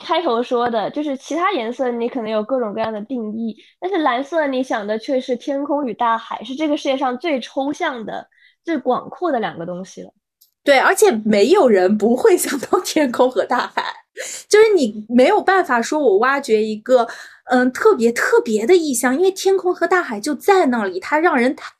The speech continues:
Speaker 2: 难以忽视了，它就在那儿。所以你问我的时候，我就想说我能说出一些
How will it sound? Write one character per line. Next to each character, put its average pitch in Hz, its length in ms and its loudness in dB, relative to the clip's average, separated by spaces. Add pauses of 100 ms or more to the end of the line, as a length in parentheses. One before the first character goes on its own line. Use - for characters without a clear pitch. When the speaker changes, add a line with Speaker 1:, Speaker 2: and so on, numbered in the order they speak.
(100)
Speaker 2:
难 214 200 2
以 196 60 0
忽 196 300 -2
视 233 240 -2
了， 196 200 0 (220)
它 - 140 -2
就 440 260 6
在 214 200 2
那 208 140 2
儿。 - 60 -4 (240)
所 - 180 4
以 415 280 2
你 233 180 2
问 415 240 4
我 254 100 4
的 226 140 2
时 254 220 -2
候， 339 180 2
我 269 140 6
就 381 100 4
想 294 180 0
说 339 240 0
我 247 140 2
能 208 240 -6
说 359 240 -4
出 359 180 -8
一 285 140 -12
些 277 400 -12